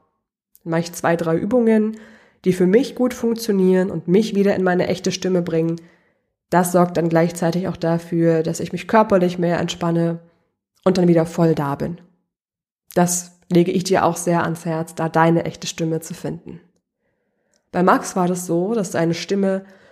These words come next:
vor dem Stimmtraining bei Präsentationen oder auch bei größeren Reden oft eher leise und dünn geklungen hat.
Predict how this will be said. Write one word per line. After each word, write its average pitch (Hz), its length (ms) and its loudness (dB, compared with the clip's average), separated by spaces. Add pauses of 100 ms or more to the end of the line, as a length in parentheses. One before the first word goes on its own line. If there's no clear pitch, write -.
vor 220 240 2
dem 262 140 2
Stimmtraining 196 920 0
bei 170 340 4
Präsentationen 202 960 0
oder 165 220 -2
auch - 100 -8
bei 170 140 -2
größeren 180 520 0
Reden 190 540 -2 (100)
oft 170 480 -2
eher 165 240 2
leise 165 440 2
und 170 280 -4
dünn 233 260 4
geklungen 151 560 -4
hat. 170 240 -8